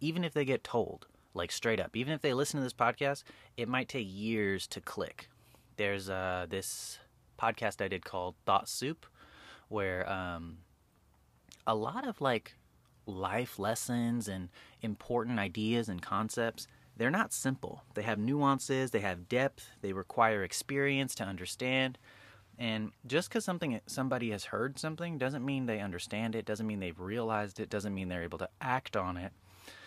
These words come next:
or, or perceive it when it happens. They're not necessarily aware of something just 'cause they've heard of it.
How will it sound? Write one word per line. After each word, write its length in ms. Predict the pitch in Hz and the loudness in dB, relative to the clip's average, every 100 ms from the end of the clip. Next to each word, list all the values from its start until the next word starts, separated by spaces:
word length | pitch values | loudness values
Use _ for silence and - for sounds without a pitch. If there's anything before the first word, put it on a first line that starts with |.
| - - | -20 -10
or, 240 | 113 110 - _ | -2 -2 -2 _
or 320 | 113 113 104 - - - - - | -4 -2 -4 -10 -20 -20 -20 -6
perceive 460 | 139 - 160 151 | -4 0 2 4
it 100 | 113 | 4
when 140 | 107 104 | 0 -4
it 80 | 87 | -2
happens. 640 | 117 104 92 80 - - - - | -2 -2 -4 -10 -10 -14 -16 0
They're 160 | 117 | 2
not 240 | 120 120 - - - - | 4 2 0 -10 -20 -14
necessarily 640 | - 120 - - 120 113 101 | -2 -2 0 -2 0 2 2
aware 400 | 95 95 107 107 | 0 2 2 2
of 100 | 95 | -2
something 400 | - 90 90 90 | -4 -6 -6 -6
just 200 | 98 98 | -6 -6
'cause 180 | 107 90 | -6 -4
they've 160 | 90 | -6
heard 260 | - 101 92 | -4 -4 -4
of 120 | 87 | -6
it. 140 | - | -12